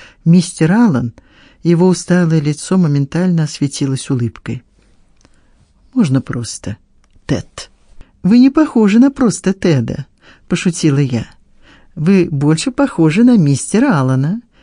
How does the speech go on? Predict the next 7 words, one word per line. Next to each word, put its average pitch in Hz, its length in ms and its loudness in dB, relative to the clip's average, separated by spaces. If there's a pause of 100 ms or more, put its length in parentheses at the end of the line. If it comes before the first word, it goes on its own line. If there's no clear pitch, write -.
(200)
или 175 480 2
на 285 140 4
просто 147 640 -2
Аллана». 151 600 -2 (760)
Он 180 200 4
непринуждённо 175 800 0
рассмеялся, 170 760 0